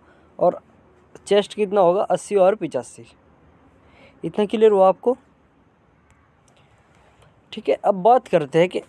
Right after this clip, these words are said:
जिस बच्चों के नंबर कम हैं, जिन बच्चों के नंबर कम, कम हैं, वो बच्चे क्या करें आगे? देखिए, नंबर कम आ चुके हैं। अब मैं बात करता हूँ, दो-, दोबारा से एसएससी जीडी आ रही है।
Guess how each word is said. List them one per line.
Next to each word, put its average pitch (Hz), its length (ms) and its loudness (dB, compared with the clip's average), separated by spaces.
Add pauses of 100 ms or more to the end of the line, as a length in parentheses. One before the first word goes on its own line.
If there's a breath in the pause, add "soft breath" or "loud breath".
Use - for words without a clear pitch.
(120)
जिस 220 280 -4
बच्चों 190 320 0
के 214 80 4
नंबर 202 340 0
कम 226 260 0
हैं, 123 240 -14 (720)
जिन 185 320 0
बच्चों 175 360 -2
के 190 220 0 (240)
नंबर 196 380 0
कम, 165 340 0 (120)
कम 208 180 -2
हैं, 165 200 -6
वो 196 200 -4
बच्चे 185 340 -2
क्या 214 340 0
करें 131 220 -8
आगे? 110 260 -14 (720 soft breath)
देखिए, 131 240 -4
नंबर 165 320 0
कम 208 200 -2
आ 202 100 4
चुके 202 260 -10
हैं। 196 160 -10 (1600 soft breath)
अब 165 100 -6 (160)
मैं 202 200 0
बात 180 240 0
करता 151 280 -4
हूँ, 196 100 0
दो-, 156 360 -6
दोबारा 190 440 2
से 214 160 -4
एसएससी 185 380 -8
जीडी 180 240 -4
आ 143 100 -2
रही 120 160 -14
है। 113 120 -18